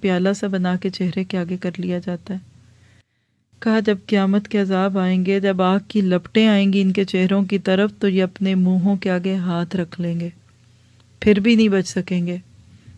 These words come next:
منہ کو بچانے کے لیے پلٹیں گے پیچھے، تو پیچھے سے پشت کی طرف آگ آ جائے گی۔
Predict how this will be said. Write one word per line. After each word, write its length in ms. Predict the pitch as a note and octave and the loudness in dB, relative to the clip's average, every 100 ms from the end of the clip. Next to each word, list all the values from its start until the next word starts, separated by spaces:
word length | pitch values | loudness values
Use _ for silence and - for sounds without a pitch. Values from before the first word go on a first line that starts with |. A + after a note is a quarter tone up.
| - - - - - - - | -20 -20 -20 -20 -20 -6 2
منہ 160 | A3 | 4
کو 140 | A3+ A#3+ | 4 4
بچانے 460 | G#3+ G#3 G3+ G#3+ | 4 2 2 2
کے 120 | G#3+ A3+ | 0 0
لیے 140 | A#3 | 0
پلٹیں 520 | G#3 G3 F#3 A3 A3+ | 2 0 2 2 2
گے 60 | A#3+ | 2
پیچھے، 460 | A3+ A3+ - C#4 C#4+ _ _ - | 0 -2 2 2 2 _ _ -6
تو 80 | G3 | -2
پیچھے 300 | G#3+ G3 G#3+ | 0 -2 -2
سے 100 | A#3 | -4
پشت 460 | - A3+ B3 - | -4 -4 -4 -6
کی 140 | - A3 | -6 -4
طرف 320 | G#3 G3 F#3+ | -2 -2 -2
آگ 220 | F3+ F3 | -4 -2
آ 100 | F3+ | -4
جائے 240 | E3+ F3 | -4 -6
گی۔ 120 | F3 | -6